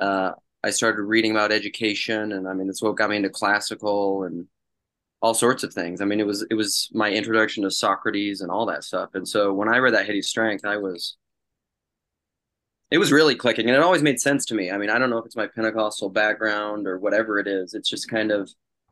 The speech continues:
like, there are books about how everything is spiritual. My son gets mad at me all the time 'cause I talk about how everything, I'm like, "Yeah, that's demonic. That's demonic." And he's like, "Everything isn't demonic, Dad." <laughs> And I'm like, "Sure. What do you think it is? Of course it is." So.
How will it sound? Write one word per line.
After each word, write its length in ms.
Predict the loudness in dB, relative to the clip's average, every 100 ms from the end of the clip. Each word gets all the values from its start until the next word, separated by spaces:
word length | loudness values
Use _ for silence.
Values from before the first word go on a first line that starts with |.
| _ _ -6
like, 120 | -2
there 120 | 2
are 80 | 2
books 240 | 4 2 4
about 140 | 2
how 120 | 4
everything 320 | 4 4 2
is 120 | -2 -2
spiritual. 380 | 0 0 0
My 120 | 0 2
son 460 | 2 4 2 0 -6
gets 180 | -8
mad 280 | -2 2 2
at 60 | 0
me 120 | -2
all 140 | -4 -6
the 40 |
time 340 | -2 -2 -2 -4
'cause 180 | -4
I 100 | -2
talk 300 | 0 0 0
about 240 | 0 -2 -2
how 80 | -2
everything, 580 | -4 -6 -6 -4 -4 -8 _ _ _ _ -8
I'm 60 | -4
like, 220 | -2 0
"Yeah, 220 | 0 0
that's 200 | 0 -2 0
demonic. 440 | 0 0 -2 -4
That's 220 | -4 -4
demonic." 380 | -2 -2 -2 -2
And 120 | -4 -2
he's 200 | 0 2
like, 140 | 2
"Everything 220 | 4 4
isn't 180 | 4 4
demonic, 480 | 2 2 2 2 0
Dad." 320 | -2 0 -2 -4 -14
<laughs> 160 | -10
And 80 | -6
I'm 120 | -6 -4 0
like, 100 | 2
"Sure. 300 | 2 2 0 -6 -10 -2
What 180 | 0
do 60 | 0
you 60 | 0
think 200 | 0 0
it 80 |
is? 300 | 2 2 0
Of 80 | -2
course 260 | 2 2 2
it 80 | 0
is." 300 | -2 -6 -12 -16 -20 -20 -20 -20 _ _ _ _ _ _ _ _ _ _ _ _ _ -8
So. 420 | -4 -2 -4